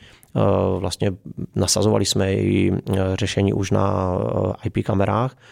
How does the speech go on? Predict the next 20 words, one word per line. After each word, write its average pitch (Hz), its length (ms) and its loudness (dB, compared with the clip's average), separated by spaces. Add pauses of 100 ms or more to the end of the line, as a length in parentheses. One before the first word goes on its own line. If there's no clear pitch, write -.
(340)
a 101 160 -2
tady 104 440 2 (920)
vznikaly 104 640 2 (240)
nové 113 420 2
požadavky, 101 600 0
v - 80 -10
té 95 100 0
době, 95 520 2
eh, 90 60 -4 (440)
vlastně 95 360 -2
vůbec, 95 440 0
eh, 95 400 0 (800)
neověřené 110 580 4
ani 110 160 2
v - 80 -10
praxi, 107 600 2
že 101 120 2
by 107 220 4
i 104 300 0
samotná 110 680 0